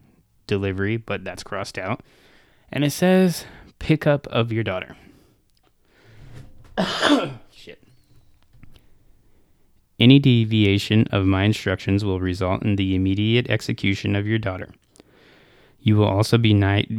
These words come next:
be denied her remains for proper burial. The two gentlemen watching over your daughter do not particularly like you, so I would advise you not to provoke them.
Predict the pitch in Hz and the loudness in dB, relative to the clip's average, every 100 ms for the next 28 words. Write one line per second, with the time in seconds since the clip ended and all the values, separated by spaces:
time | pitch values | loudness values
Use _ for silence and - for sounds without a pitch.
0 | 107 - 110 110 104 101 110 113 117 113 | -6 0 2 4 4 4 4 4 4 4
1 | 120 110 104 107 120 - - - 98 - | 6 6 6 4 0 -6 -8 -2 0 2
2 | 101 - 98 95 92 101 175 - _ _ | 2 2 0 0 2 2 2 0 _ _
3 | _ _ _ _ - 110 117 113 113 110 | _ _ _ _ -2 2 4 6 6 6
4 | 110 107 107 - 107 104 104 101 101 98 | 6 4 2 4 4 4 2 0 0 2
5 | 117 113 98 95 95 - 107 - - 101 | 2 4 4 2 0 -2 -4 -4 -4 -4
6 | 101 101 101 104 101 101 - 113 98 101 | -2 -2 -4 -4 -6 -6 -6 -2 0 0
7 | 113 - 98 95 95 101 95 95 98 101 | -2 -4 -4 -2 0 0 0 0 0 2
8 | 101 98 104 - 107 143 202 - 85 | 2 2 0 0 2 4 4 2 -2